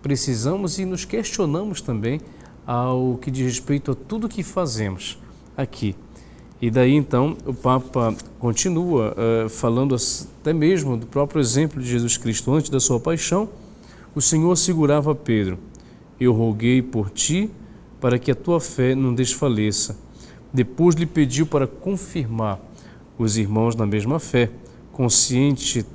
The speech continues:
da tarefa confiada ao sucessor de Pedro. Dessa forma, a confirmação na fé. É daí que o, então, o Papa, hoje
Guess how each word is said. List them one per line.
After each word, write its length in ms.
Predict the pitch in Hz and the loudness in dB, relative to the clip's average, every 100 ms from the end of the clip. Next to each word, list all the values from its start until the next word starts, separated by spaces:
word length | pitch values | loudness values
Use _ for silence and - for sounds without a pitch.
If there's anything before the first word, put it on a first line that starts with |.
| - | -4
da 160 | 127 | -2
tarefa 720 | 110 170 160 147 156 - 170 - - - | 0 2 6 6 4 0 -4 -6 -18 -10
confiada 760 | - 175 - - 117 117 123 131 - - - | -4 -2 0 2 2 2 -2 -6 -12 -20 -8
ao 120 | 135 | -4
sucessor 720 | 131 139 - 147 - - 110 - 131 | -2 0 0 0 0 0 -2 -4 -8
de 180 | 120 | -8
Pedro. 480 | 120 - 101 95 92 - - - - - - | -8 -8 -6 -6 -8 -12 -18 -20 -20 -20 -10
Dessa 320 | 113 117 - 147 | -4 -2 0 -2
forma, 560 | - 151 165 135 131 | -2 0 0 -2 -4
a 120 | 135 120 | -6 -10
confirmação 1120 | - - 208 196 - 175 165 156 - - 135 | -6 -2 -2 -4 -6 -4 -4 -2 -4 -2 -4
na 140 | 135 | -4
fé. 300 | 120 - 90 - - - - - | -8 -8 -10 -10 -18 -20 -20 -10
É 100 | 113 | -6
daí 420 | 110 110 110 151 180 - - - | -2 -2 0 -2 -4 -12 -20 -20
que 200 | - 117 | -6 -2
o, 40 | 113 | -2
então, 300 | 107 117 110 | -2 -2 -2
o 60 | |
Papa, 640 | 98 135 165 156 - 107 98 - - | -2 0 2 0 -4 -4 -4 -8 -6
hoje 600 | 117 131 127 101 101 | 0 2 2 0 -6